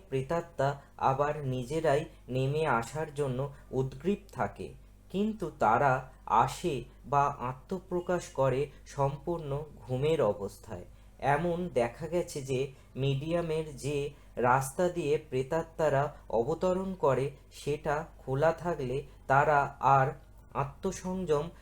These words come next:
রক্ষা করতে পারে না, ভিড় করে নে-, ভিড় করে নেমে আসার জন্য। বিদেহী প্রেতাত্মারা কি আবার দেহ ধারণ করতে পারে? তার উত্তরে স্বামী অভেদানন্দ কি বলেছিলেন শুনে নিন।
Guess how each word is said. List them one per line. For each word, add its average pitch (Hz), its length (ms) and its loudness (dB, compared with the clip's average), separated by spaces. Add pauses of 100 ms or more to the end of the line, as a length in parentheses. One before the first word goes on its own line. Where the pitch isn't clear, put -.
(140)
রক্ষা 143 360 -2
করতে 170 340 -4
পারে 113 380 2
না, 104 140 -4 (400)
ভিড় 170 360 -2
করে 139 360 2 (280)
নে-, 131 260 -2
ভিড় 165 260 -4
করে 123 320 4 (320)
নেমে 127 320 -2
আসার 123 420 -4
জন্য। 67 380 -10 (1120)
বিদেহী 196 640 0 (100)
প্রেতাত্মারা 175 680 0
কি - 360 -6 (300)
আবার 143 380 4 (360)
দেহ 135 280 2
ধারণ 196 360 0
করতে 151 380 -2
পারে? 175 320 0 (380)
তার 151 240 6
উত্তরে 147 480 -2
স্বামী 143 400 -2
অভেদানন্দ 147 720 -4 (240)
কি 170 120 -10
বলেছিলেন 139 640 -2
শুনে 117 340 -6
নিন। 85 180 -14